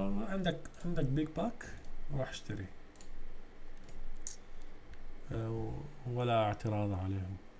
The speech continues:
آم، ف، يا، دي سي. وانت دي سي؟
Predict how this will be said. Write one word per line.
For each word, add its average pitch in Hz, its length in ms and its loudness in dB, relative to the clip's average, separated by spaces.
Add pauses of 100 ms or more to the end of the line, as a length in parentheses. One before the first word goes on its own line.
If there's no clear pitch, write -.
(2750)
آم، 101 420 0 (1300)
ف، - 80 -10 (2000)
يا، 139 280 4 (120)
دي 135 160 10
سي. - 160 4 (1400)
وانت 117 220 2
دي 123 140 6
سي؟ 180 260 4